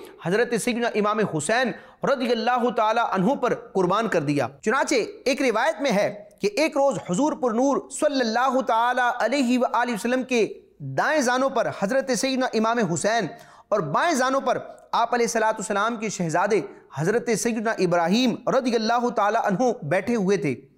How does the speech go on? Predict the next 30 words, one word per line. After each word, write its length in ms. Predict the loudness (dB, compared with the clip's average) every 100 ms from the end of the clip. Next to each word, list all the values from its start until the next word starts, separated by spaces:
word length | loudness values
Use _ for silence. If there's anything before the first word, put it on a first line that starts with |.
| _ _
چنانچہ 340 | -2 0 2 2 0 -2
جبریل 400 | -2 2 2 2 2
امین 540 | 2 0 -2 -6 -8
بارگاہ 380 | -2 0 0 0
رسالت 500 | 0 0 0 0 0
میں 180 | 0 -2 -2 -2
حاضر 240 | -2 0
ہوتے 280 | 0 2 2
ہیں 140 | 0 -2 -4
اور 140 | -2 0 0
عرض 200 | -2 0
کرتے 260 | -2 0
ہیں، 220 | 0 0 -4 -10 -20 -20 -20 _ 0
"ان 260 | 2 2
دونوں 240 | 2 2 2
کو 160 | 0 0
اللہ 260 | 0 0
پاک 360 | 0 0 2 0 -4 -14 -20 _ -4
حضور 300 | 0 2 2
کے 200 | 2 -2
پاس 640 | -2 0 2 2 0 -4 -6 -16 _
اکٹھا 460 | -4 -2 -2 0 0
نہ 220 | 0 0
رکھے 320 | 0 0 0
گا، 220 | 2 0 -4 -16 -20 _ _ _ -4
ایک 340 | 0 0 0
کو 140 | -4 -2
اختیار 380 | -4 0 0 0
فرما 240 | -2 -2 0
لیجئے۔" 360 | -2 -6 -10